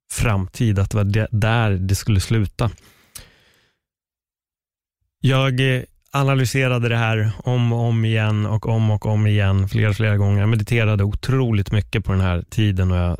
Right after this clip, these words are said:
när jag mediterar så handlar det liksom inte om att bli blankt. Det handlar om att mina tankar ska få fara fritt i huvudet, men gärna så ska det bli en tanke åt gången, så jag kan utvärdera den tanken, om det är något att fortsätta tänka på eller inte, och sen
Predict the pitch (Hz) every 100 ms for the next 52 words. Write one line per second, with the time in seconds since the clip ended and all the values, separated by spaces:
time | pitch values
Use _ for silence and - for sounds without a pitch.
0 | - 113 113 113 113 107 110 107 95 95
1 | 95 98 95 92 - 104 101 98 95 107
2 | 92 104 92 - - 98 101 95 95 92
3 | 90 107 95 - 101 95 - 98 95 -
4 | 90 87 98 90 82 80 110 _ _ _
5 | _ - - 92 92 - 104 - 123 101
6 | 101 92 95 80 - - 113 101 92 90
7 | 87 - _ _ - 110 104 98 98 95
8 | 98 - 95 92 92 95 95 95 95 92
9 | - 95 101 110 113 101 73 98 - -
10 | 87 - 87 76 - _ 120 101 - 104
11 | 95 110 117 98 82 76 80 87 80 -
12 | 87 85 85 87 85 - 85 - - -
13 | _ _ _ - 101 107 - - 101 98
14 | 98 95 110 107 98 104 107 101